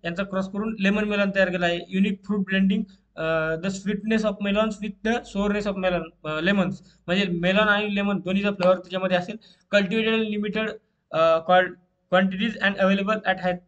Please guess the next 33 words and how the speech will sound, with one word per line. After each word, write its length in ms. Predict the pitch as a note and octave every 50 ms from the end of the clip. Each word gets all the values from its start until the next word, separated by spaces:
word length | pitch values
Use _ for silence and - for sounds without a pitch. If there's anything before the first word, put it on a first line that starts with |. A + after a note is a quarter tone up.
| _ -
high 140 | D#3+ E3 D#3+
price. 220 | E3 E3 D#3+ D3+ D#3+
म्हणजे 460 | E3+ F3 F3+ F3+ F3+ - _ - D3
सध्या 280 | C#3+ E3+ E3+ E3 E3+
तरी 440 | F3+ G3 F#3+ G3 F#3+ F#3+ F#3+ F#3 - -
मार्केटमध्ये, 420 | E3+ E3 E3 F3 F3+ F#3 F3+ F#3
अ, 380 | F3+ F#3+ D3+ D#3 D#3 D3+ D3+ D3+
म्हणजे 200 | D3+ D#3+ E3 E3+ -
farmer 240 | D#3+ D3 D#3 F3 F3
ग्रो 160 | - E3+ E3+
करत 220 | - - F3+ F3+ F3+
नाही, 200 | F3+ F3+ F3+ F#3 F#3 _ _ _ _ -
त्यामुळे 280 | F#3 F3 F3+ F3+ F#3
limited 340 | F#3 F#3+ F#3+ F#3 G3 G3 G3
क्वांटिटीमध्ये 640 | G3 F#3+ F#3+ F#3 F3+ F3+ - F#3+ F#3+ F#3+ F#3 F#3+
कल्टिव्हेट 380 | F#3 F#3+ F#3 F#3 F3+ F#3+ F#3 F#3
होत 80 | F3 F#3
आहे 140 | G3 A3 D4 - _ _ -
आणि 240 | - E3+ F#3 F#3+ F#3 F#3
त्याची 160 | F3+ F3 F3
प्राइस 300 | F3+ - - F#3+ F#3 F#3
जी 120 | F3+ F3+ F#3+
आहे 100 | F#3+ F#3+
मार्केटमध्ये 440 | F#3 F3+ F3 F3 F3+ F3+ F#3 F#3+ G3
ही 80 | G3+
जास्त 220 | G3+ F#3+ G3 - E3
आहे. 140 | C#3+ C#3 - - - - _ -
तर 60 | - G#3+
हे 100 | A3+ A3+
बघा, 220 | G#3+ G#3+ G#3 G#3+
एक 140 | G3+ G3+ G3+ - _ _ _ _
कोणत्या, 380 | - G#3+ G#3+ G#3+ G#3 A3 G#3+ G#3
म्हणजे 180 | G3 G3 F#3+